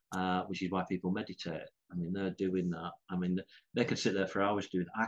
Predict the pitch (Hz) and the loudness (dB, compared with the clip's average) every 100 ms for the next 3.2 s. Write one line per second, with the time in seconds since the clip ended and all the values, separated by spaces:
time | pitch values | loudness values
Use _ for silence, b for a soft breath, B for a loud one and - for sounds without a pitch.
0 | - 107 98 101 92 76 71 73 _ _ | 0 -2 0 0 0 -2 -8 -14 _ _
1 | _ _ _ _ _ _ 95 - 98 101 | _ _ _ _ _ _ -10 -2 -2 -2
2 | 107 104 110 101 90 98 87 92 92 87 | -2 4 4 4 0 0 2 2 0 0
3 | 92 | -2